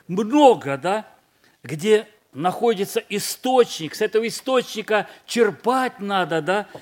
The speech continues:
эту радость. Братья и сестры, ну, наверно, так вот,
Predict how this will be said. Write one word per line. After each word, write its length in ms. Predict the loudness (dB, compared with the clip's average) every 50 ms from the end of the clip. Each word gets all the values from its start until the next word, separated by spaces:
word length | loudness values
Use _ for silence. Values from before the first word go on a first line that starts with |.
| -20 _ _
эту 340 | -6 -6 -4 -2 -4 -2 -2
радость. 840 | -2 -4 -4 -4 -4 -6 -8 -14 -14 -14 -18 -20 -20 -20 _ _ _ _ _ _ _ _ _ _ _ -20 _ _
Братья 360 | -4 -4 -4 -4 -4 -6 -8
и 40 | -6
сестры, 680 | -6 -2 0 2 0 0 -2 -6 -6 -6 -6 -6 -8 -12 _ _ _ _ _ _ _
ну, 320 | -2 0 0 0 -2 -4 -6
наверно, 560 | -4 -4 -4 -2 0 -2 -2 0 -2 -4 -4 -6
так 380 | -4 -4 -2 -2 -4 -6 -6
вот, 180 | -6 -6 -6